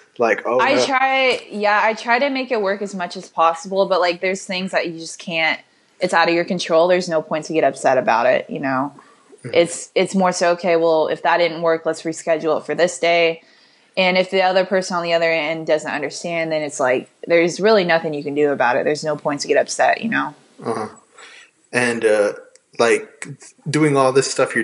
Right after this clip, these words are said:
Speaker 1: doing, right? How much sleep are you getting? Are you getting, like, a lot of sleep, or do you not sleep much? Do you not need that much?
Speaker 2: Oh, I actually do sleep. I take my sleep very serious. Um, I get at least eight hours of sleep. That's,
Speaker 1: Okay.
Speaker 2: like, my sweet spot.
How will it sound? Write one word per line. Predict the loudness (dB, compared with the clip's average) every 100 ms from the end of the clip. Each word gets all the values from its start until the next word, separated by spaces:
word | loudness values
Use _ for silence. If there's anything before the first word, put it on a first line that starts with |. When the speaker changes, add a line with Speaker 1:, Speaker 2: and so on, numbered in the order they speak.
| 0
Speaker 1:
doing, | 0 0
right? | -2 -2 -4 -8 _ _ _ _ -20 _
How | 0
much | 0 0
sleep | 0 -2 2
are | 0
you | 0 -4
getting? | -4 -4
Are | -8
you | -4
getting, | -4 -4
like, | -4
a | 0
lot | 0 0
of |
sleep, | 0 0 0 -2 0
or | 2 2 0
do | -6
you | -6
not | -6 -4
sleep | -4 0
much? | 0 0 -2
Do |
you | -2
not | -2 -2
need | 0
that | 0 0
much? | -4 -4 -8 -12 -20 -20 _
Speaker 2:
Oh, | 0 2 2
I | 4 4
actually | 2 0 0 0 0
do | -2 -4 -4
sleep. | -4 0 0 0
I | -2
take | -2 -4 -6
my | -8
sleep | -4 -2 -2
very | 0 0 0
serious. | -2 0 0 0 -4 -8 -18 _ -6
Um, | 0 2 0 -2 -8 -16 -20 -20 -12 0
I | 0 0
get | 0 2 4
at | 2 0 -4
least | -6 -6 -8 -10
eight | -8 0
hours | 2 2 0
of | -8
sleep. | -8 -6 -6 -6
That's, | -6 -2
Speaker 1:
Okay. | 0
Speaker 2:
like, | 0 -2 -10
my | -4 -2 -2 -4
sweet | -8 -10 -10
spot. | 0 4 4 2